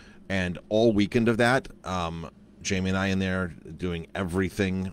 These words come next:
ourselves. We were exhausted. It was, it was a lot of work. Um, so I would have been in there anyway helping if we had the two other cooks, uh, two other people in the kitchen, Michelle, our chef, and, and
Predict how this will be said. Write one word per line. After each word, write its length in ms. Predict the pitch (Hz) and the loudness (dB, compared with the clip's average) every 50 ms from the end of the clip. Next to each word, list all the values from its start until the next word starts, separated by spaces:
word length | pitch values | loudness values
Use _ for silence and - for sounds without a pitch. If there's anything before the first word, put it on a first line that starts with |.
| - - - | -10 -12 -10
ourselves. 560 | 78 80 80 - 95 87 87 95 90 82 - | -10 -8 -6 -6 -4 -2 -2 -2 -4 -4 -8
We 200 | - - 98 107 | -8 -4 -2 -2
were 100 | 135 156 | 0 0
exhausted. 580 | 135 147 - 90 80 87 85 - - 73 69 - - | -2 -2 -2 -4 -4 -4 -6 -6 -10 -10 -12 -10 -10
It 120 | 90 80 | -10 -8
was, 300 | 85 107 95 78 - - | -4 -4 -4 -6 -6 -10
it 140 | - 90 73 | -10 -10 -8
was 320 | 80 90 90 76 - - - - | -6 -6 -6 -8 -10 -12 -12 -10
a 80 | 85 82 | -8 -6
lot 420 | 78 78 78 73 71 67 - - | -6 -6 -6 -6 -6 -8 -8 -10
of 200 | - 73 - 71 | -12 -14 -12 -12
work. 340 | 71 76 65 50 - - - - - - - | -10 -10 -10 -10 -12 -16 -20 -20 -20 -14 -12
Um, 520 | 80 73 67 60 58 58 55 57 - - - - | -10 -10 -10 -12 -12 -16 -16 -18 -20 -20 -20 -16
so 460 | - - - - 92 82 76 69 78 - - - - - - | -12 -10 -8 -6 -4 -4 -4 -6 -8 -10 -12 -18 -18 -8 4
I 100 | - 139 | 6 8
would 60 | 151 | 8
have 60 | 135 | 10
been 100 | 120 120 | 8 8
in 120 | 117 110 107 | 6 6 4
there 160 | 104 90 85 | 4 2 2
anyway 260 | 92 104 107 120 123 | 0 2 4 6 6
helping 400 | 101 120 120 - - 139 139 127 - | 6 6 4 4 2 0 0 -2 -4
if 120 | - - - | -6 -4 -4
we 100 | 92 82 | -2 -2
had 200 | 92 90 87 76 | -2 -4 -4 -6
the 80 | 85 | -8
two 180 | - - - 92 | -8 -6 -4 -4
other 140 | 82 82 - | -4 -4 -2
cooks, 420 | - 104 107 104 - - - - - - - - - - - - - - | 0 -2 0 0 -2 -6 -8 -8 -12 -18 -20 -20 -20 -20 -20 -20 -16 -12
uh, 180 | - 80 76 73 | -8 -8 -8 -8
two 120 | - - 95 | -6 -4 -4
other 100 | 85 78 | -4 -2
people 220 | - 92 76 87 | -4 -4 -4 -4
in 40 | 87 | -6
the 60 | 90 | -6
kitchen, 380 | 82 - 87 - - 87 85 80 | -4 -4 -4 -4 -4 -6 -6 -6
Michelle, 320 | 76 - - 82 78 80 | -8 -8 -6 -6 -6 -6
our 100 | 78 76 | -6 -8
chef, 380 | - - 85 78 76 76 - 78 | -8 -6 -6 -6 -6 -8 -10 -12
and, 340 | 76 76 76 76 71 - - - | -12 -12 -12 -14 -14 -16 -18 -16
and 300 | - - - 82 78 71 | -16 -14 -14 -14 -14 -16